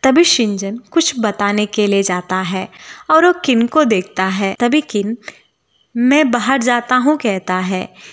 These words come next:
किन के जाने के बाद शिंजन डॉक्टर से कहता है, "जब शिमु कोमा में थी,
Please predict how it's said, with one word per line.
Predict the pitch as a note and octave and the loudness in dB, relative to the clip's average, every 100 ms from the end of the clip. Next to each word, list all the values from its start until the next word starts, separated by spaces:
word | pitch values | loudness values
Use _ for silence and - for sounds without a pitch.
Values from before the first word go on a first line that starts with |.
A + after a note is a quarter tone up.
| _ | _
किन | - B3 B3+ | 0 2 2
के | E4 | 2
जाने | D#4 D#4 D#4 | 2 2 2
के | D#4 D#4+ | 0 0
बाद | A3 F3+ A3 - | 0 -2 -4 -6
शिंजन | - A#3 G#3 B3 C#4 | -2 0 0 0 2
डॉक्टर | B3 G#3+ - C#4+ | 2 -2 -2 -2
से | C4+ D#4+ | 0 -2
कहता | B3+ F#3+ F3+ F#3+ | 0 -2 -2 -4
है, | F#3+ G3+ B3+ - - _ | -2 -4 -6 -12 -20 _
"जब | G#3+ D4+ D4+ - | 0 0 0 -2
शिमु | - B3 A3 F#3+ G#3 C4+ _ _ | -2 0 0 0 -6 -8 _ _
कोमा | - A#3 B3 C#4+ | 0 2 4 4
में | D4 B3+ | 4 2
थी, | - G3+ A#3+ | 0 -2 -4